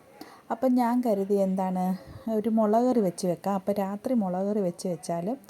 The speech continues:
രാ-, നാളെ പിറ്റ്-, ഇ-, അതായത് ഇന്ന് രാ-, ഇന്ന് ഉച്ചക്കലത്തേക്കൊക്കെ കാണുമല്ലോ. അപ്പം പിന്നെ എന്തെങ്കിലും വേറൊരു കറിയും കൂടെ വെച്ചാൽ മതിയല്ലോ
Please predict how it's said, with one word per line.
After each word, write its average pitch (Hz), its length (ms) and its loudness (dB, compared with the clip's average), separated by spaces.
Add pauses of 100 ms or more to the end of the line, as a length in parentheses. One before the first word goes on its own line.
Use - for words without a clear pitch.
(360)
രാ-, 240 300 -2
നാളെ 226 340 0
പിറ്റ്-, - 360 -8
ഇ-, 226 140 0
അതായത് 254 200 4
ഇന്ന് 247 380 8
രാ-, 214 160 2
ഇന്ന് 220 240 2 (220)
ഉച്ചക്കലത്തേക്കൊക്കെ 226 920 -2
കാണുമല്ലോ. 226 580 2
അപ്പം - 360 -12
പിന്നെ 262 180 2
എന്തെങ്കിലും 254 320 2
വേറൊരു 262 300 0
കറിയും 247 200 0
കൂടെ 262 140 0
വെച്ചാൽ 247 300 0
മതിയല്ലോ 208 540 0